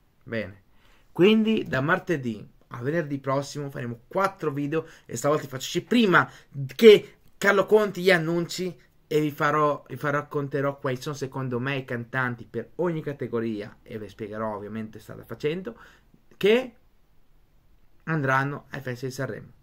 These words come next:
E venerdì doppio video, perché vi parlerò anche di quei trenta nomi che per me ci andranno. Ok? Detto ciò, vi lascio.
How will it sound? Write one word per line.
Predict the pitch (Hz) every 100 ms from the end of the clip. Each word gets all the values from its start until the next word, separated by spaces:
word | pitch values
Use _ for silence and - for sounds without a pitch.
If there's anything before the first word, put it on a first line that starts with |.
| _ -
E | 120
venerdì | 135 196 262 294 - _
doppio | - 123 120 104
video, | 101 113 156 - _
perché | 117 110
vi | 107
parlerò | 120 117 147 - - -
anche | 226 214 196 190
di | 160 -
quei | 233 247 175 139 120
trenta | 202 226 196 170 139 156
nomi | 170 151 143 175 170 - _
che | 147
per | 139 135
me | 135
ci | 135
andranno. | 123 120 107 101 104 - - - - - - -
Ok? | 104 - 135 113 - - - - _ - - -
Detto | 120 165
ciò, | 185 156 - - _ - _ _ _
vi | - 139
lascio. | 127 110 -